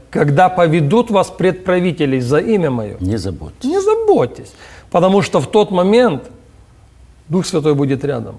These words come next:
Speaker 1: Он даст вам слово, Он напомнит вам, Он, Он, Он ска-, Он научит вас, что вы должны будете сказать». Итак, Иоанна четырнадцать двадцать шесть, Он научит, Иоанна, Иоанна четырнадцать двадцать шесть,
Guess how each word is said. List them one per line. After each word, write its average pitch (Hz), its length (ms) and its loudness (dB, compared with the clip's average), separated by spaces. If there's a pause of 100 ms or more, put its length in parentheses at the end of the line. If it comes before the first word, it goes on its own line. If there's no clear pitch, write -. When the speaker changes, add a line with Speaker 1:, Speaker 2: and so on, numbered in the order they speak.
Speaker 1:
Он 170 200 2
даст 185 260 0
вам 185 140 2
слово, 156 480 0
Он 220 260 4
напомнит 226 840 4
вам, 117 280 -6
Он, 202 180 2
Он, 208 280 2 (160)
Он 196 180 4
ска-, - 400 0
Он 202 180 4
научит 220 640 4
вас, 151 540 -2 (880)
что - 240 -2
вы 151 80 2
должны 139 320 0
будете 127 340 -4
сказать». - 340 -16 (460)
Итак, - 520 0
Иоанна 165 360 2
четырнадцать 151 400 -2
двадцать 139 320 -2
шесть, 185 320 -4
Он 135 160 0
научит, 147 600 -2
Иоанна, 135 600 0
Иоанна 139 360 0
четырнадцать 135 580 -4
двадцать 127 360 -4
шесть, 170 500 -4